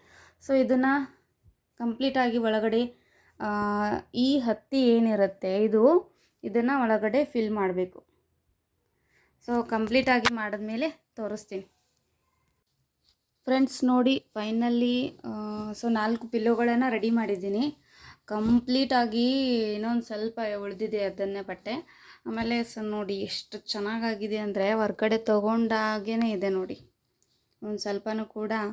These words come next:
ಮನೇಲಿ ಮಾಡಿದ್ದು ಅಂತ ಅನ್ಸೋದೇ ಇಲ್ಲ. ನಾಲ್ಕು ಪಿಲ್ಲೋ ಅದು ಚಿಕ್ಕ ಚಿಕ್ಕದು. So ಈ ಥರ ನೀವು ಕೂಡ ಮನೇಲಿ ಟ್ರೈ ಮಾಡಿ ನೋಡಿ. ನಿಮ್ಗೆ ಟೈಮ್ ಪಾಸು ಆಗುತ್ತೆ, ಆಮೇಲೆ ಮನೇನ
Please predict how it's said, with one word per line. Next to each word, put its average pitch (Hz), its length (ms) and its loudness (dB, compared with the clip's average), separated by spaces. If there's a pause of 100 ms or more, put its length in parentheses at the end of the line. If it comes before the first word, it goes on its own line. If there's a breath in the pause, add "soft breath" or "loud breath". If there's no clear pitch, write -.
(680 soft breath)
ಮನೇಲಿ 214 380 0
ಮಾಡಿದ್ದು 208 440 2
ಅಂತ 208 220 0
ಅನ್ಸೋದೇ 208 460 0
ಇಲ್ಲ. 196 120 -2 (2750)
ನಾಲ್ಕು 226 480 -8 (120)
ಪಿಲ್ಲೋ 220 320 -2
ಅದು 208 120 0 (100)
ಚಿಕ್ಕ 208 240 -8
ಚಿಕ್ಕದು. 233 280 -2 (920)
So 254 80 -6 (200)
ಈ 240 40 0 (100)
ಥರ 240 120 -4 (1080)
ನೀವು 240 340 2
ಕೂಡ 254 100 2 (160)
ಮನೇಲಿ 220 320 -2
ಟ್ರೈ 208 140 -4 (120)
ಮಾಡಿ 214 200 -4
ನೋಡಿ. 196 240 -4 (640 soft breath)
ನಿಮ್ಗೆ 214 340 -2
ಟೈಮ್ 202 280 -6
ಪಾಸು 233 300 -4
ಆಗುತ್ತೆ, 226 680 -4 (260 soft breath)
ಆಮೇಲೆ 220 460 0
ಮನೇನ 220 520 0